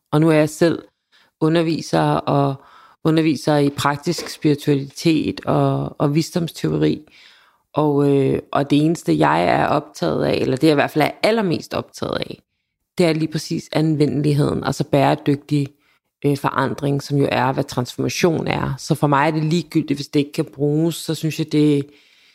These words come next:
jeg er ikke, øh, selvom jeg er akademiker og er oprindelse, så er jeg ikke tilhænger af at bare, øh, diskutere enagramteori, som masser af mennesker gør. Det kan være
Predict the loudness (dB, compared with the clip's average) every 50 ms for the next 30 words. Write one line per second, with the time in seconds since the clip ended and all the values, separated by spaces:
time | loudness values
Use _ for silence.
0 | _ _ _ _ _ _ _ _ _ -20 -20 -20 -20 -20 -20 -20 _ _ 0 2
1 | 2 2 0 2 2 2 4 4 4 4 4 2 2 0 -2 -2 0 2 2 2
2 | 4 4 4 2 2 0 0 2 2 2 4 4 2 2 2 2 4 4 4 4
3 | 4 2 2 2 2 0 2 2 -2 -4 -4 -4 -2 0 2 2 4 4 4 2
4 | 2 0 -2 -6 -8 -2 2 2 2 4 4 2 2 2 2 2 2 2 2 2
5 | 2 2 2 2 2 0 0 0 0 0 -2 0 -2 -2 0 0 2 2 2 2
6 | 2 2 2 2 2 2 4 4 4 4 4 2 2 2 2 0 -2 -4 -10 -16
7 | _ _ _ _ _ -8 -8 -6 -6 -6 -8 -8 -8 -2 0 0 0 0 0 0
8 | 0 2 0 0 0 0 2 2 2 2 2 0 0 0 -2 -2 -4 -8 -10 -6
9 | -2 0 2 2 2 2 0 -2 -4 -4 -2 0 0 0 2 2 2 2 0 0
10 | -2 -2 -2 -2 0 -2 -2 -2 -2 -4 -4 -4 -4 0 2 2 2 2 2 0
11 | 2 2 2 4 2 2